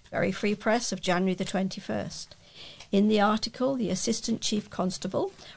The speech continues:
Rob Jones, is quoted as saying improvement would be immediate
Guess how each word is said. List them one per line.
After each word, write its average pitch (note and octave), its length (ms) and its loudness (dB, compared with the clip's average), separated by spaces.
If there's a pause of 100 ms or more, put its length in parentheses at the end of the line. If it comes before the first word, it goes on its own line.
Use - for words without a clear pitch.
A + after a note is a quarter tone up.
Rob G3+ 260 0
Jones, F#3 460 2
is A3 120 -2
quoted C4 480 2
as A3+ 120 2
saying F#3+ 400 0
improvement G3+ 880 0
would G3 160 -2
be G3 160 -2
immediate G#3+ 680 0